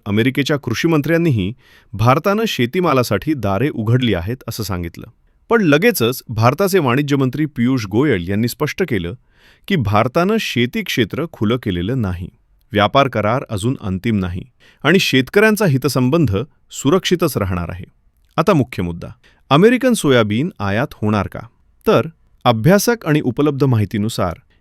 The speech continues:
जीएम सोयाबीन भारतात येणं जवळजवळ अशक्य आहे, कारण भारतानं आजवर जीएम पिकांना एकही परवानगी दिलेली नाही. यंदा देशातील सोयाबीन उत्पादन कमी, मागणी जास्त,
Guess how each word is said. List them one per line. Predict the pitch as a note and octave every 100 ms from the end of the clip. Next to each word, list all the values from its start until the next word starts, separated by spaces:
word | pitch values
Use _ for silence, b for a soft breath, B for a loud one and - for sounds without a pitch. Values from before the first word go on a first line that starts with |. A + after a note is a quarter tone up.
| - G2
जीएम | C#3+ G3+ G#3+ A3+
सोयाबीन | - B2+ A2 F#2+ A2 D3+
भारतात | F#2+ F#2+ - C3+ B2
येणं | B2+ F#2 G2 - _ F#2
जवळजवळ | G#2 C3 D3+ G#2 G2+ - -
अशक्य | A2+ A#2+ - -
आहे, | E2 E2+ - _ _ _
कारण | D#3+ A#3+
भारतानं | D#3 A2 A#2 - G#3+ D3 G#2 - _
आजवर | A#2 A#2+ D#3 G3+
जीएम | A#2+ G2 C3+ F#3 F#3+
पिकांना | D#3+ - G#2+ G2 A2+ - -
एकही | C3 C#3 F3 F#3
परवानगी | G#3 A#2 G2+ G#2 C3
दिलेली | G#2 F#2 F2+ B2
नाही. | F#2+ F2 - _ b b -
यंदा | B2 D3 F3+
देशातील | B2 A#2 C#3+ C#3 D3+
सोयाबीन | - A2+ A#2 B2+
उत्पादन | A2+ - G#2+ G#2+
कमी, | G#2 F3+ E3 F2+ - _ _ _ -
मागणी | A2 A#2 C#3+ C#3+
जास्त, | G#2 E3+ - -